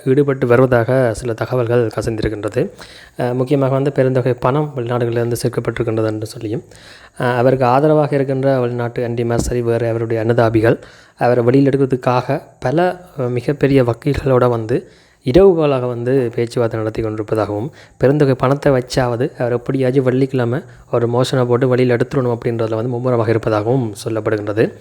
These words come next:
அஹ், இந்த யூடியூபர் சம்மந்தப்பட்டு, அஹ், சில பிரச்சனைகள் போகப்பட்டது, அவருடைய வீடியோக்கள் எல்லாம் கிளறப்பட்டு,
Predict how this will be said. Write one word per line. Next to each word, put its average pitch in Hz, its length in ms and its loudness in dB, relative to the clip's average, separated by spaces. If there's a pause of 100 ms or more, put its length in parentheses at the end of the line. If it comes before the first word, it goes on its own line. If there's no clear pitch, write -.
(380)
அஹ், 131 140 0
இந்த 131 120 0
யூடியூபர் 156 500 2
சம்மந்தப்பட்டு, 143 680 -2
அஹ், 135 140 -2
சில 127 240 -4
பிரச்சனைகள் 131 420 0
போகப்பட்டது, 123 540 0 (300)
அவருடைய 123 300 2
வீடியோக்கள் 131 400 0
எல்லாம் 127 180 -2
கிளறப்பட்டு, 123 580 -4